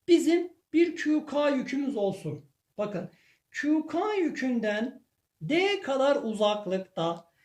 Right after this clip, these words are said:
bizim kırmızı bir Q L yükümüz olsun. Ve bu Q L yükünden de D kadar uzaklıkta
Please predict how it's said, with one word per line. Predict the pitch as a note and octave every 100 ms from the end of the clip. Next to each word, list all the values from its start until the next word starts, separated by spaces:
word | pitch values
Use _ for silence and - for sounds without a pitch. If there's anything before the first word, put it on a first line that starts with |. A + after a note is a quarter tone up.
| _ _
bizim | D#4+ D#4+ C4+ C4+ C4+ - _ _
kırmızı | - D#4+ D#4+ E4+ F#4+ E4
bir | E4+ F4 -
Q | - E4+ E4+
L | E4
yükümüz | E4+ C4+ - B3 A3 E3+
olsun. | D#3+ D#3 D3+ C3 - _ _ _ _ -
Ve | G3 F#3 - _ _
bu | E4+ E4+ -
Q | D#4 E4+
L | F#4 F#4+
yükünden | D#4 C4 C#4 C4+ C4 D4+ D4
de | G3+ G#3 - _ _
D | D#3+ D#4 F#4+ G4
kadar | D4 C4+ C#4+ -
uzaklıkta | A3 G#3+ G#3+ G3+ G3+ G3+ F3+ E3+ F#3+